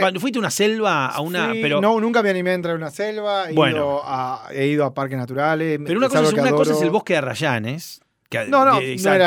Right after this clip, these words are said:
Speaker 2: ese
Speaker 1: artificial, unos
Speaker 2: puntualmente.
Speaker 1: pinos, qué lindo, que esto, que el otro, y otra cosa es eso, el, el sauces, plantas que son
Speaker 2: Sí, sí.
Speaker 1: lo, lo frondoso, lo,
Speaker 2: Tipo
Speaker 1: lo que te, lo que no te deja ver,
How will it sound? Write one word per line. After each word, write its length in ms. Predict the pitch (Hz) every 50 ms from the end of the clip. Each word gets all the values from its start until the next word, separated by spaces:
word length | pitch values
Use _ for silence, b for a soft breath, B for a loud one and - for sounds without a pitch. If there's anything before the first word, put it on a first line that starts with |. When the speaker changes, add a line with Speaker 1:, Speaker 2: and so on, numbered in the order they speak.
| 165 160
Speaker 2:
ese 220 | 156 156 - 151
Speaker 1:
artificial, 120 | - 196 185 180
unos 60 | 180 143
Speaker 2:
puntualmente. 300 | 143 143 139 - - 202
Speaker 1:
pinos, 280 | 202 196 185 180 170 B B B B B B B -
qué 100 | 196 190
lindo, 320 | 196 202 202 190 180 170
que 120 | 139 175
esto, 200 | 185 - - 175
que 80 | 135 151
el 80 | 160 202
otro, 180 | 214 - 180
y 20 | 180
otra 160 | 190 202 185
cosa 160 | 233 226 277
es 160 | 233 - - b b b b b b b b b - - - -
eso, 400 | 202 202 - - - - 135 120
el, 200 | 123 131 135 127
el 320 | - 139 131 131 131 120 107 123
sauces, 1160 | - - 202 185 160 151 147 143 135 131 - - - 143 131 127 123 123 117 - - - - _ _
plantas 760 | - 147 156 180 190 190 190 180 170 156 135 135 156 120 -
que 100 | - 131
son 180 | - 165 160 214
Speaker 2:
Sí, 60 | -
sí. 80 | 285
Speaker 1:
lo, 120 | 262 208 143
lo 120 | 143 143 131
frondoso, 840 | - - 151 147 147 151 160 165 208 165 131 - - - - 131 123
lo, 140 | 123 127 127
Speaker 2:
Tipo 240 | 131 160 147 139 131 B B B B
Speaker 1:
lo 200 | 139 139 147 139
que 140 | 143 143 139
te, 340 | 139 - 151 147 143 139
lo 140 | 139 143 139
que 100 | 120 147
no 120 | 170 214 -
te 100 | - 190
deja 280 | 190 185 - - 156
ver, 420 | 165 185 185 185 180 180 175 170